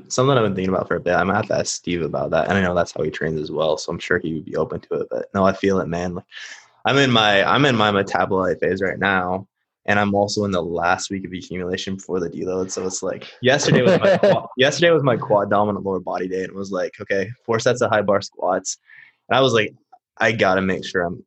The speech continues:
Speaker 1: literally, like, I have a good setup here. I feel okay dumping these." So a couple of them, I, I, like, literally, like,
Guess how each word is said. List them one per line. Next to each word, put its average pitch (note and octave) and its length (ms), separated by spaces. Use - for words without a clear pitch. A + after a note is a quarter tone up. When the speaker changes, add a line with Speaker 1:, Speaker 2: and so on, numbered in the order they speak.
Speaker 1:
literally, A2 580
like, - 420
I - 60
have B2+ 120
a B2+ 60
good A#2 180
setup F#2+ 260
here. F#2+ 120
I F#2 40
feel F#2+ 220
okay F#2+ 220
dumping F#2 320
these." F#2+ 260
So G2+ 180
a G2+ 60
couple A2+ 320
of G#2 80
them, G2 140
I, F#2 260
I, G2 40
like, F#2 200
literally, F#2+ 320
like, - 220